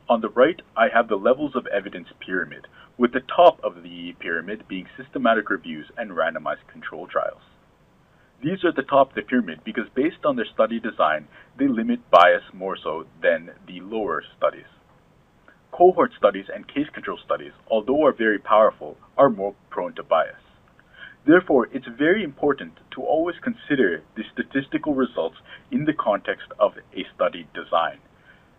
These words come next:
because if the study is a higher level of evidence, the statistical result is, and the conclusion that can be drawn is more reliable.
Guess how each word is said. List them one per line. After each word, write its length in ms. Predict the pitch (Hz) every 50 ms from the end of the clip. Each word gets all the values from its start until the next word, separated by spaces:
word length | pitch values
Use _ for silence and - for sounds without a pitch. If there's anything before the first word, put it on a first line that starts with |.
| _ _ -
because 360 | 117 - - 120 110 107 104 - - - _ _ _ _ _ _ _ _ _ _ _
if 160 | - 123 123 - - _ _ _ 123
the 60 | 113 - -
study 400 | - 170 180 156 117 95 90 - -
is 160 | 104 101 98 - -
a 100 | - 104 101
higher 360 | - - 135 143 143 120 95
level 260 | 87 82 78 80 80
of 60 | 78
evidence, 360 | 73 73 76 - - - 80 - - _ _
the 80 | 131 123 - -
statistical 560 | - 139 - - 160 - - 160 151 151 139
result 420 | 120 123 - - - 82 82 - - - _ _
is, 220 | 110 107 95 92 90 - - -
and 160 | 104 101 90
the 60 | -
conclusion 600 | - - - - - 151 160 156 131 113 95 92
that 120 | 90 87 -
can 100 | - 95
be 80 | 90
drawn 460 | 82 - - 104 110 107 82 76 73 78 - -
is 80 | 101 -
more 160 | - 92 87 82
reliable. 560 | 80 78 80 82 85 82 73 - - -